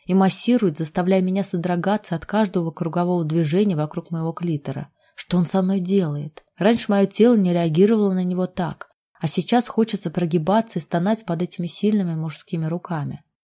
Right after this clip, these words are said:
Продолжая выбивающие меня из равновесия движения пальцами одной руки, своей другой рукой Мишель зафиксировал меня, крепко держа за талию своими стальными объятиями, так,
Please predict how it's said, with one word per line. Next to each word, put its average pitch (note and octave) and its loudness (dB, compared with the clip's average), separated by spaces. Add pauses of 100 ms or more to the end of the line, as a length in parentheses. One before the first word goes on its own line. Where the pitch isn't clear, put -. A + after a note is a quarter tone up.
(240)
Продолжая G#3+ 6
выбивающие G3+ 4
меня F#3+ 2
из F#3 0
равновесия F#3 0
движения E3+ 2
пальцами F#3 0
одной E3+ -2
руки, E3+ -2
своей G#3 2
другой G3+ 6
рукой A3 4
Мишель G#3+ 0
зафиксировал F#3 -2
меня, F3+ 0
крепко G3 -2
держа F3 -2
за E3 -2
талию G3 0
своими F#3+ -2
стальными F3+ -2
объятиями, D3+ -4
так, A3 -2